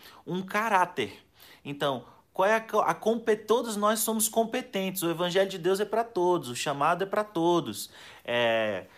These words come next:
é até os confins da terra, então é pra todo mundo.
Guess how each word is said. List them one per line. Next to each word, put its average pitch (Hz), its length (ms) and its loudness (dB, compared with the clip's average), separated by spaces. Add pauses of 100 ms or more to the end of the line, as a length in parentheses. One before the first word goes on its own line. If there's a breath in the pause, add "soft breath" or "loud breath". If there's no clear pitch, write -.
(140 loud breath)
é 127 120 0
até 160 240 2
os 208 120 4
confins 208 380 -4
da 202 140 4
terra, 196 420 2
então 185 220 -2
é 196 60 2
pra 202 180 0
todo 202 320 0
mundo. 196 600 -2